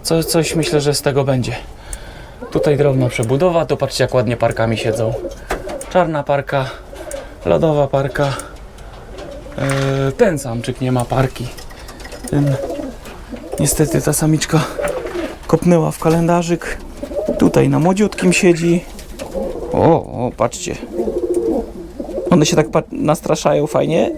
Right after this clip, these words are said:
i skrzydłem łup, łup. Nie będziemy go denerwować. No dobra.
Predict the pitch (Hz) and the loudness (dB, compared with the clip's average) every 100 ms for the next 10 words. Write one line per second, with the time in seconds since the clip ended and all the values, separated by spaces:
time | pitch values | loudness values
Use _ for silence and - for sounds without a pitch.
0 | 240 - - 180 - 202 127 131 180 - | -6 -6 0 0 2 4 6 6 4 4
1 | - - - 175 - - - - - - | 0 -6 2 2 2 -6 -16 -14 -14 -10
2 | - 466 - - 440 330 - - - 151 | -6 -4 -2 -2 0 0 0 -6 2 4
3 | 131 127 120 117 117 117 107 107 101 101 | 4 4 2 2 2 2 2 2 2 0
4 | - 339 - - - - - - - - | 2 0 0 -2 -2 -2 -2 -4 -2 -2
5 | - - - - - - - - - - | 0 0 -2 -2 -2 -2 -6 -8 -10 -10
6 | - - - - - - 240 - 202 180 | -10 -10 -10 -12 -12 -8 -6 2 4 4
7 | 127 117 | 2 0